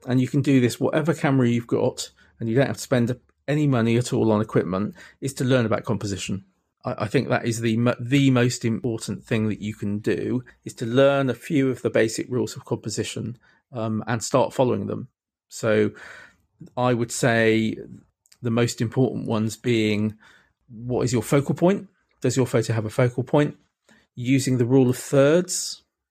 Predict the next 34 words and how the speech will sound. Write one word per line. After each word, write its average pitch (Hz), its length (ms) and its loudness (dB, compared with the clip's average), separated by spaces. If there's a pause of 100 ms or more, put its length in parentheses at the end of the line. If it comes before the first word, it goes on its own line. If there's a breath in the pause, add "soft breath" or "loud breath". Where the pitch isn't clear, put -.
(120)
in 123 100 -6
terms 117 340 -2
of 120 160 -4
where 123 200 2
you 113 220 0
put - 600 -4 (400)
the 120 80 -16
key 127 280 -2
elements 113 580 0
of 123 260 -2
your, 107 380 2 (580 soft breath)
uh, 113 180 -6
of - 140 -10
your 110 80 -2
photo. 143 440 2
So 120 200 0
maybe 110 260 0
where 117 180 0
you 110 140 0
put - 160 -6
the 120 60 -10
horizon, 120 580 2
where 110 140 0
you, 107 160 -4 (100)
where 117 160 -4
you 110 160 -4
put - 200 -4
the 123 60 -4
main 110 260 0
subject 107 520 -2
to - 80 -14
the 107 60 -12
focal 120 340 -2
point. - 440 -2